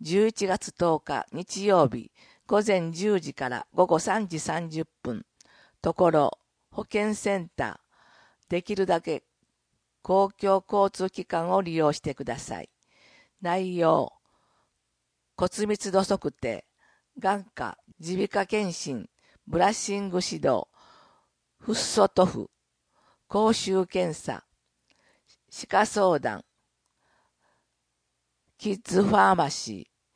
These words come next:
ー、薬剤師模擬体験、脂肪、筋肉量チェック、脳年齢チェック、虫クイズ、防災食の展示、献血など。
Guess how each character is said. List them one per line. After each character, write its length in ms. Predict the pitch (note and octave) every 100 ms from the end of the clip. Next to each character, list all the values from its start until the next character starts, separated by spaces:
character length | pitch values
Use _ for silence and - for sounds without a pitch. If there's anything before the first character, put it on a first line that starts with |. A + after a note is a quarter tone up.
| _ _ _ _
ー、 60 | -
薬 200 | F3+ A3
剤 240 | F#3 G3+
師 160 | G3+ D3+
模 140 | D3
擬 120 | E3 -
体 260 | F#3 E3
験、 320 | - B2 F#2+ - _ _ _ _ _ _ _ _ _ _
脂 300 | - - F3+
肪、 320 | E3+ F#3+ E3+ - _ _ _ _ _ _
筋 220 | - A3 A3
肉 360 | G#3 G#3 G#3
量 180 | F3 E3
チ 180 | - D3+
ェ 40 |
ッ 40 | - -
ク、 180 | F#2+ - _ _ _ _ _ _
脳 280 | F#3+ G#3 G#3
年 320 | G#3 G#3 G3+
齢 200 | F#3 F#3+
チ 140 | F#3 D#3+
ェ 40 |
ッ 40 | D#3+ _
ク、 240 | B2+ F2 - _ _ _ _ -
虫 240 | A3 F#3
ク 220 | - G3+
イ 80 | D#3+
ズ、 260 | C3+ A#2+ - _ _ _ _
防 220 | F#3 G#3 A3+
災 260 | A#3+ A3+
食 300 | - G#3 D#3+
の 140 | D3 C3+
展 300 | C3+ D3 C#3+
示、 280 | C3+ A#2 - _ _ _ _ -
献 240 | G3 G#3+
血 460 | - F3+ - D#3+ -
な 200 | F3+ D#3+
ど。 180 | B2+